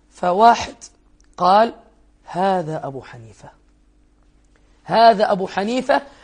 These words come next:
الذي لا ينام بالليل". تخيل، قيل عنك هذا، ما هو شعورك؟ البعض يفرح: "يا الله، أنا الذي لا أقوم،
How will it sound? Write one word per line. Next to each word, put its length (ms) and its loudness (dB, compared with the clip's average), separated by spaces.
الذي 560 -2
لا 220 2
ينام 480 0
بالليل". 920 -2
تخيل، 380 -2
قيل 260 -2
عنك 460 -2
هذا، 580 -2
ما 100 -2
هو 200 -2
شعورك؟ 500 -6
البعض 400 4
يفرح: 560 0
"يا 220 -6
الله، 500 2
أنا 160 -4
الذي 280 -2
لا 160 0
أقوم، 420 -8